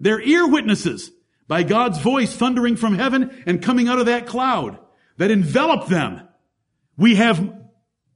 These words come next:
a more sure word of prophecy. The Bible is better than that. Then that last verse, "For the prophecy came not in old time by the will of man."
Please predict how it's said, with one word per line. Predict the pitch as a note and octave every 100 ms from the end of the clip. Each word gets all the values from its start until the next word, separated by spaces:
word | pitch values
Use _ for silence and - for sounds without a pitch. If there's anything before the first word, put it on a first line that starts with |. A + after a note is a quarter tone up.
| _ _ -
a | F3
more | F3 A3
sure | G#3 - C4 G#3 F3
word | G3 F3+
of | D3+
prophecy. | G#3 G3 E3 C#3+ B2+ F2+ - _
The | F3+
Bible | D#3 G3+ A#3 A3+
is | G3
better | D3+ A3+ A3+
than | F3+
that. | D#3+ A#2 F2+ - _ _ _
Then | C#3 F#3+ B3
that | A#3 F#3
last | F3 G3+ C4 B3
verse, | F3+ A3 G3 - - - - _ _
"For | - G3
the | F#3
prophecy | - B3 B3+ B3+ B3
came | A3+ G#3+ F#3
not | G3+ B3
in | B3
old | A#3+ A#3+ B3 F3
time | G#3 A3+ A3+
by | G3+
the | F#3
will | G#3 A#3
of | F3+
man." | A3+ G#3+ C#3 F2+